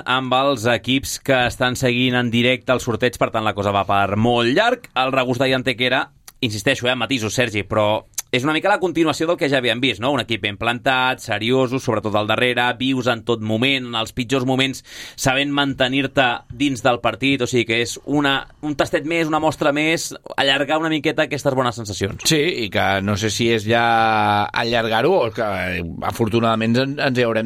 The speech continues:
Speaker 2: d'acostumar tota la temporada, que aquest és el, el pla de viatge del, del Centre d'Esport Sabadell, i benvingut sigui, eh? I, com dius, de nou, aquesta sensació d'equip que sap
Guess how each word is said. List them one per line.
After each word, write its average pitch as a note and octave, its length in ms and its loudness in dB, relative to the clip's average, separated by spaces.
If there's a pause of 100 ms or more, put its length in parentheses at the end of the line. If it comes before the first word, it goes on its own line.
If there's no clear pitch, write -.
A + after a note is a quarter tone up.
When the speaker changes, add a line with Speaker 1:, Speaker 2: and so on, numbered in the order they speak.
Speaker 2:
d'acostumar G#2+ 480 0
tota A2+ 160 0
la A#2 80 0
temporada, A2 560 0
que A#2 80 -2
aquest G#2 400 -2
és B2 80 0
el, A2+ 220 0 (100)
el G#2+ 160 -2
pla A2 220 0
de G#2+ 100 0
viatge G2+ 400 2
del, A2 240 0
del G2 240 0
Centre G2 160 0
d'Esport F#2 320 -2
Sabadell, F#2 400 0
i D#3+ 80 0
benvingut G#2+ 560 -2
sigui, F2 320 -2
eh? G#2 80 -2
I, A2+ 160 -4
com G#2+ 160 0
dius, C#3 240 2 (380)
de A#2+ 260 2
nou, D#3+ 320 2
aquesta C#3+ 400 -2
sensació C#3 560 0
d'equip D3 320 0
que C#3+ 80 2
sap E3 160 -2